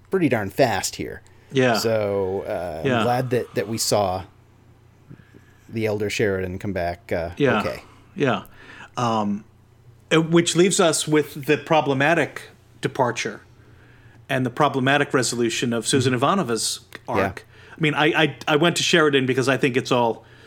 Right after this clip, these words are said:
Speaker 2: pretty much of a piece.
Speaker 1: Mm-hmm.
Speaker 2: Um, and, you know, I'm gonna miss her.
Speaker 1: Absolutely.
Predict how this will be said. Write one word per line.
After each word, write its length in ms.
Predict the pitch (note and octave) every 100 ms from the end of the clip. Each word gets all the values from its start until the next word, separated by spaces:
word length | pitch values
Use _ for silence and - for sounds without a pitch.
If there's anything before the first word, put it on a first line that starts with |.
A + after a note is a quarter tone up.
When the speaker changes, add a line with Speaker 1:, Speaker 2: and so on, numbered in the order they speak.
| -
Speaker 2:
pretty 180 | E3 C#3+
much 180 | C3 C#3
of 120 | A2
a 40 |
piece. 680 | - - F3 A2+ - - - - A2
Speaker 1:
Mm-hmm. 600 | C#3+ F#3+ - - - C3+
Speaker 2:
Um, 460 | A#2 A2 G2+ F#2+ - - - - - - _ _ - _ _ - - - _ _ - - - -
and, 360 | D3+ D3 C#3+ C3+ - - - - - - - -
you 160 | C#3
know, 220 | C3+ D#3 D#3 - - -
I'm 180 | C3 C#3+
gonna 180 | D#3 D3+
miss 220 | G#3 F3
her. 140 | D3 - - - - - _ - - -
Speaker 1:
Absolutely. 640 | A2 - G2 G#2 F2+ F2+